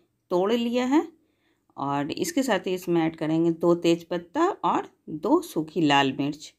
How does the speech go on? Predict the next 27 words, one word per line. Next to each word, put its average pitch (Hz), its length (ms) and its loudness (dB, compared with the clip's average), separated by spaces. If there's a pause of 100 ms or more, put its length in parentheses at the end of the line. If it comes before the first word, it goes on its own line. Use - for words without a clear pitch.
(440)
और 147 160 -4
इन 160 180 4
सभी 202 360 2 (260)
मसालों 170 440 -2
को 175 60 -6
चटकने 175 480 -6
के 190 140 -8
बाद 254 340 2
इसमें 254 300 -2
ऐड 180 240 0
कर 160 140 -4
देंगे 190 360 -2 (220)
दो 233 220 4 (260)
बड़े 202 200 0
साइज 180 320 -4
का 294 220 -4
बारीक 175 420 -4
कट 175 200 -4
किया 180 300 -4 (100)
हुआ 294 160 2
प्याज 139 480 -2 (880)
और 147 200 -6 (160)
प्याज 170 360 0
को 330 380 4
ट्रांसपेरेंट 175 920 -2
होने 180 320 -4
तक 330 300 -2